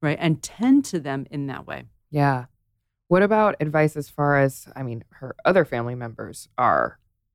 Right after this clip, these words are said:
Speaker 2: not listening to what she's saying and thinking that, you know, the sister couldn't possibly be capable of something like this. And then the sister,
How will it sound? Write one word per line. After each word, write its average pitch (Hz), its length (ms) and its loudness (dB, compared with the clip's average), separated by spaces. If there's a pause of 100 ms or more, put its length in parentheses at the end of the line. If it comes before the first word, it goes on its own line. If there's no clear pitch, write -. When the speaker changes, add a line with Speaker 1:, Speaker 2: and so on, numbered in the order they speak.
(800)
Speaker 2:
not 139 340 2 (180)
listening 131 580 0
to 131 100 -12
what 120 200 -6
she's - 200 -12
saying 123 400 -2
and 120 220 -6 (640)
thinking 127 360 -2
that, 120 260 0 (200)
you 139 80 -4
know, 120 240 -2 (100)
the 127 80 -14
sister 123 440 -12
couldn't 131 240 -4 (120)
possibly 131 500 -2
be 117 100 -10
capable 156 420 -2
of 127 80 -4
something 127 260 -12
like 131 160 -10
this. 135 180 -6
And 135 80 -12
then 131 140 -10
the 123 60 -16
sister, 165 640 0